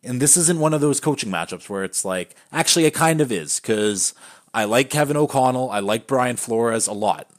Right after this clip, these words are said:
Kevin O'Connell, great at running an offense. Brian Flores, great at running a defense. But you know what Dan Campbell is fucking great at? Motivating his guys every single week to play that the hardest that they can. I don't know if Kevin O'Connell and Flores can do that for the Vikings in a game that doesn't matter for them.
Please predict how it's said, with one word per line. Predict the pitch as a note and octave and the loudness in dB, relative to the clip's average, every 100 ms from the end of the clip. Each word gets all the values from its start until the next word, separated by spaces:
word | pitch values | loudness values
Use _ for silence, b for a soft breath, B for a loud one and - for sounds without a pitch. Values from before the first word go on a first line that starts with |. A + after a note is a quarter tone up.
| - | -6
Kevin | G#2+ A2+ | -4 -4
O'Connell, | - A#2 A2+ | -4 -2 -2
great | G2+ G#2 A2 | -4 -2 -2
at | A2 | -2
running | A2 G#2+ | -4 -4
an | G#2 | -2
offense. | G2+ F#2+ G2+ - | -2 -2 -6 -6
Brian | G#2 G2+ | -6 -6
Flores, | F#2 G#2 G#2 F2+ | -6 -6 -6 -6
great | - G#2 | -4 -4
at | G2+ | -4
running | G2+ G2 | -6 -6
a | F#2+ | -6
defense. | F#2 F2+ F#2+ F2+ F2 - - b b b b b _ | -6 -6 -6 -6 -2 -4 -6 b b b b b _
But | G2+ | -2
you | A#2 | 0
know | |
what | D#3+ A2+ | -2 0
Dan | B2 B2+ | 0 0
Campbell | A#2 A#2+ B2 B2 A#2+ - | -2 -2 -2 -6 -8 -12
is | - | -6
fucking | B2 B2 | -4 -4
great | A2+ A#2 A#2 | 0 2 2
at? | B2+ B2+ - _ _ _ _ _ | 0 -2 -8 _ _ _ _ _
Motivating | - A2+ A#2 B2+ B2 C3 C3 A#2 | -12 -2 0 0 2 2 2 0
his | A#2 F#2+ | 0 0
guys | A2 G#2 G2+ F#2+ F2+ | 2 2 2 0 -4
every | G2+ G2 G2+ | -8 -6 -4
single | - G2+ F#2+ | -2 -2 -4
week | F#2 F2+ - | -4 -8 -10
to | |
play | - G2+ G2 | -10 -6 -6
that | F2 | -4
the | F#2 | -2
hardest | F#2+ F2 - | -2 -2 -8
that | F2+ | -10
they | F2 | -10
can. | E2+ F2 D#2+ - B B B B | -10 -12 -12 -20 B B B B
I | A2 C3+ | 2 4
don't | C#3+ | 4
know | C#3+ C3+ B2+ | 4 6 6
if | - | 4
Kevin | B2+ B2 | 2 2
O'Connell | A#2+ G#2+ A#2 A#2 A2 | -2 2 2 2 0
and | G#2 | -4
Flores | - G#2+ A2 G2+ | -4 -2 -2 -2
can | B2 | -4
do | A2 A2+ | -4 0
that | G#2+ F#2 | 0 0
for | G2+ | -6
the | F2 | -4
Vikings | F2+ E2+ F2 E2+ | -4 -6 -10 -10
in | F2+ | -10
a | |
game | F2 F2+ F2+ | -8 -8 -8
that | F2 | -6
doesn't | F#2 F#2 F#2 | -6 -6 -8
matter | F2 D#2 | -8 -8
for | - D2 | -14 -16
them. | - | -20